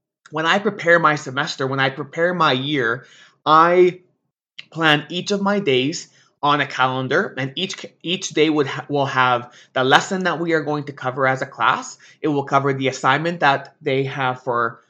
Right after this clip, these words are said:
either in class or homework. And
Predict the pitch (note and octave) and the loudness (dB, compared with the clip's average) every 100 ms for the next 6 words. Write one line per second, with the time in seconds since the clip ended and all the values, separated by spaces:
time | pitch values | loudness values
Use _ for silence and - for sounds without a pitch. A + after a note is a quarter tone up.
0 | _ C#3 C3+ C3+ C#3 D3+ C#3 C3+ C3+ - | _ 2 2 2 -2 -4 0 2 2 0
1 | C3 C3 B2+ B2+ B2+ - B2+ B2+ F3 C4 | -6 -2 0 0 -2 -8 -10 -4 -4 -4
2 | - _ _ - _ _ D#3 D#3 D3+ D3+ | -12 _ _ -20 _ _ 2 4 4 2
3 | D3+ | -2